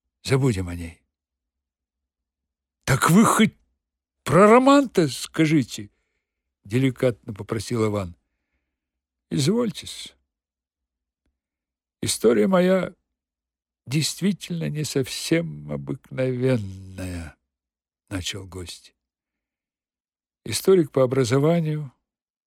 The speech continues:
он ещё два года тому назад работал в одном из московских музеев, а кроме того занимался переводами. "С какого языка?" с интересом спросил Иван.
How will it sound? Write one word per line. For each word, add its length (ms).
он 100
ещё 240
два 220
года 340
тому 380
назад 420
работал 560
в 80
одном 320
из 120
московских 640
музеев, 520
а 140
кроме 300
того 220
занимался 640
переводами. 840
"С 100
какого 340
языка?" 540
с 140
интересом 560
спросил 520
Иван. 260